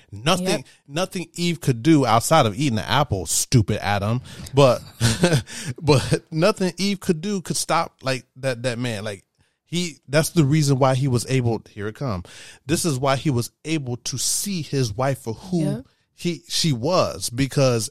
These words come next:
Speaker 1: at the end of the day, that man knew who he was.
Speaker 2: Yep.
Speaker 1: That man, like, fellas, you're never gonna see, I've said this before, I said that a thousand times, you are never gonna know who your wife is if you do not know who you are.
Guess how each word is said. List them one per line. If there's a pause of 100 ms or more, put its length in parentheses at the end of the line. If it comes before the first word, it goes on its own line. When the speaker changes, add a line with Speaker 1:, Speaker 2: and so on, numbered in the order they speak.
Speaker 1:
at
the
end
of
the
day,
that
man
knew
who
he
was.
Speaker 2:
Yep. (240)
Speaker 1:
That
man,
like, (180)
fellas,
you're
never
gonna
see,
I've
said
this
before,
I
said
that
a
thousand
times,
you
are
never
gonna
know
who
your
wife
is
if
you
do
not
know
who
you
are.